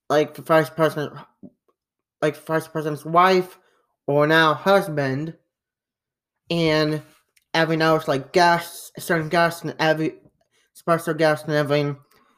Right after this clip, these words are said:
And it's just really a unique time to watch the president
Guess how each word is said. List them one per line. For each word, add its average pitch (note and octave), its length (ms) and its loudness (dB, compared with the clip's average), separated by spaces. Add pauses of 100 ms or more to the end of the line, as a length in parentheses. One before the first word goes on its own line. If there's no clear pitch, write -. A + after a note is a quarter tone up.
(300)
And A#3 280 2
it's B3 160 2
just F#4+ 220 2
really A3+ 420 4
a F#3 200 0
unique G#3+ 380 0
time F#3+ 400 -2
to D3 140 -16
watch D#3 340 -2 (340)
the E3+ 100 -6
president F#3+ 600 -6